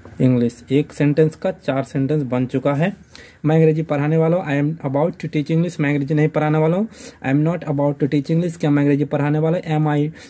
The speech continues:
about to teach English, क्या मैं अंग्रेजी नहीं पढ़ाने वाला। Am I not about to te-, teach English। आइए अगला example देखते हैं। तो अगला example यहाँ पे लिखे हैं, "हम लोग आज बाजार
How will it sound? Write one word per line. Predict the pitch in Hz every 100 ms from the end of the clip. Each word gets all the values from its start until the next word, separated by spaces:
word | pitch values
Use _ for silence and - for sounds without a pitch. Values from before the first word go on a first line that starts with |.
| - -
about | 135 151 156
to | 151
teach | 151 143
English, | 160 175
क्या | - 160
मैं | 147
अंग्रेजी | 143 143 143
नहीं | 147
पढ़ाने | 139 143 139
वाला। | 131 127
Am | 139 143
I | 143 143
not | 196 196 - - - 127
about | 143 156
to | 160
te-, | - 135 -
teach | 131
English। | 131 123 120
आइए | 135 147
अगला | 151 151
example | 135 123 120 117
देखते | 113 - 113
हैं। | 107 - _ _ _ _ - -
तो | 160
अगला | 143 160
example | 170 165 170 170
यहाँ | 151 151
पे | 160
लिखे | 160 156
हैं, | 131 123 180 - -
"हम | 151
लोग | 165 170 190 185 127
आज | 139 170 165
बाजार | 127 127 131 143 175